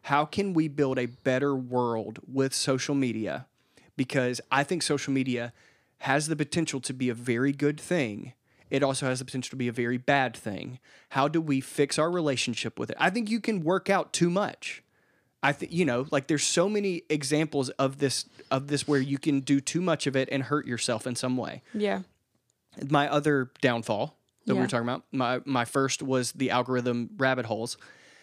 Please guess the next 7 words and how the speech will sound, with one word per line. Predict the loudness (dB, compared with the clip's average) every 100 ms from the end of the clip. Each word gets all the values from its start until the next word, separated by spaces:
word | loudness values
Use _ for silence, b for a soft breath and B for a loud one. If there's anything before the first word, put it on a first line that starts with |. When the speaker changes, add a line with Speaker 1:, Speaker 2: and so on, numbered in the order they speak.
| b b -8
Speaker 1:
The, | 0 2 2 -2 -8 _ -2
my | -2
second | 0 0 0 0 -2 -8 -14
huge | -16 -4 0 0 -2
one | -6 -6 -8 -12 _ _ -2
is | 0
ads. | 2 0 0 -6 -10